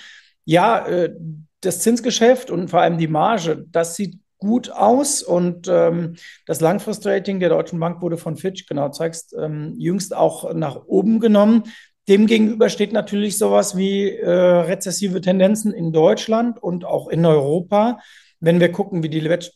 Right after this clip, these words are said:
letzten Wirtschaftsdaten hier waren und vor allem die Einkaufsmanager-Indizes, da wird mir schon ein bisschen anders. Äh, wenn ich dann auch noch die dax-Bewertungen sehe, noch mehr. Also, äh, das passt nicht so ganz zusammen. Insofern wirken da zwei Kräfte gegeneinander und meiner Ansicht nach ist das genau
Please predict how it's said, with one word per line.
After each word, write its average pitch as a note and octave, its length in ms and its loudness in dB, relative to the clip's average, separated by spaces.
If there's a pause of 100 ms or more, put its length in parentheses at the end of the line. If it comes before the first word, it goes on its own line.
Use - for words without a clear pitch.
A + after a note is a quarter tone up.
letzten E3 360 -4
Wirtschaftsdaten F3 680 -4
hier G3+ 280 4
waren C#3 280 -2
und D3 160 -10
vor D3+ 120 0
allem E3 160 -2
die D#3+ 100 0
Einkaufsmanager-Indizes, E3 1200 -4
da D3+ 140 -4
wird D#3 120 -12
mir F3 120 -10
schon F3 140 -8
ein F3 60 -8
bisschen F3 240 -10
anders. E3 380 -6 (500)
Äh, D#3 200 -2
wenn D3 120 -4
ich D3 80 -10
dann D#3+ 160 -4
auch D#3+ 60 -6
noch D#3+ 140 -6
die D#3+ 120 -10
dax-Bewertungen E3 680 -4
sehe, D#3 180 -8
noch E3 220 -2
mehr. D#3+ 320 0
Also, D#3 400 2 (420)
äh, E3 140 2
das F3 300 0
passt G3+ 300 -2
nicht G#3 160 -2
so F3+ 140 -4
ganz F3+ 320 -2
zusammen. G#3 420 -2
Insofern F3+ 460 -2
wirken G3 260 -4
da F3 160 2
zwei F3 180 -4
Kräfte F3+ 360 -8
gegeneinander F#3 640 -2
und D#3+ 100 -6
meiner E3 280 -4
Ansicht E3 280 -12
nach E3 140 -6
ist D3+ 160 -12
das D#3+ 120 -10
genau D#3+ 420 -6